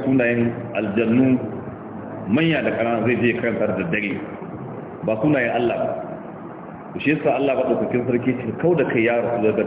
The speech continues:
duk waɗanda suke, suka bijire ma Alƙur'ani,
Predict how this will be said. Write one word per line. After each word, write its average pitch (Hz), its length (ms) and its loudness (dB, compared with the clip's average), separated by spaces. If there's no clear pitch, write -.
duk 151 200 4
waɗanda 139 360 4
suke, 110 360 -2
suka - 200 2
bijire 139 400 4
ma 123 100 2
Alƙur'ani, 101 560 0